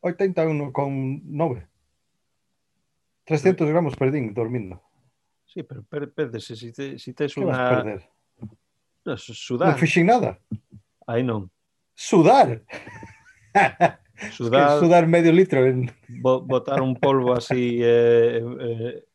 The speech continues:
Speaker 2: imaxinaria.
Speaker 1: Eu xa estou casado once anos e eso non se fai.
Speaker 2: Por e-, por eso,
Speaker 1: <laughs>
Speaker 2: por eso a única maneira de, de ter un polvo é, é durmindo.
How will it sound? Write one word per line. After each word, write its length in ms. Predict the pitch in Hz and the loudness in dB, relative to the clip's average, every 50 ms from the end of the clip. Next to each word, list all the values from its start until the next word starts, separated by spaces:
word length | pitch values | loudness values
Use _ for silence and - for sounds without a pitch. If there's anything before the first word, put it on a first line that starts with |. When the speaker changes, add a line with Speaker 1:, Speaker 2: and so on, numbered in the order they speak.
| _ _ _ _ _ _ - | _ _ _ _ _ _ -12
Speaker 2:
imaxinaria. 800 | 123 117 113 117 110 - - 120 131 139 139 151 160 160 156 160 156 - _ _ _ - | -10 -8 -8 -8 -8 -6 -6 -4 -2 -2 -2 -2 -2 -4 -4 -6 -12 -16 _ _ _ -6
Speaker 1:
Eu 160 | - 151 151 | -4 -4 -4
xa 120 | 151 - 139 131 | -2 -4 -4 -4
estou 160 | - 139 127 | -2 -4 -2
casado 400 | - 127 123 - 127 123 117 117 | -2 -4 -2 0 -2 0 0 0
once 240 | 120 117 113 - 123 | -2 -2 -4 -4 -4
anos 280 | 123 123 127 120 117 123 | -4 -2 -4 -4 -6 -6
e 240 | 127 131 123 120 120 | -6 -6 -4 -6 -6
eso 160 | 117 - 120 | -8 -10 -12
non 160 | 113 113 110 | -12 -12 -14
se 160 | - - - | -16 -18 -20
fai. 240 | - - 131 139 127 _ - | -18 -16 -16 -16 -18 _ -6
Speaker 2:
Por 160 | - 120 131 | -2 0 0
e-, 80 | 135 - | 0 0
por 160 | - 131 151 | 2 2 4
eso, 240 | 185 180 - 147 120 | 4 4 4 2 2
Speaker 1:
<laughs> 400 | 110 123 - - 151 139 - - - | 0 -2 -6 -6 -6 -6 -6 -4 -2
Speaker 2:
por 80 | 123 123 143 | 0 2 2
eso 200 | 143 - 131 120 | 2 2 2 0
a 40 | 127 | 2
única 240 | 135 131 120 - 127 120 | 0 -2 0 0 0 0
maneira 400 | 120 120 123 123 120 117 117 113 | 0 -2 0 0 0 2 2 2
de, 200 | 113 113 113 110 - _ - | 2 0 -2 -2 -6 _ -16
de 280 | 131 120 117 117 117 113 _ _ _ _ _ | -10 -6 -4 -4 -4 -6 _ _ _ _ _
ter 160 | - 123 113 | -6 -6 -6
un 120 | 117 110 107 - | -6 -6 -8 -6
polvo 320 | - 127 135 135 135 143 | -6 -6 -6 -4 -4 -4
é, 480 | 143 143 135 127 123 120 - 143 - - _ _ _ _ _ _ _ _ _ _ _ _ - | -4 -4 -4 -6 -6 -8 -10 -12 -16 -20 _ _ _ _ _ _ _ _ _ _ _ _ -14
é 60 | 135 110 | -14 -10
durmindo. 480 | 101 110 104 110 139 151 135 104 101 | -8 -8 -6 -4 -4 -4 -6 -6 -12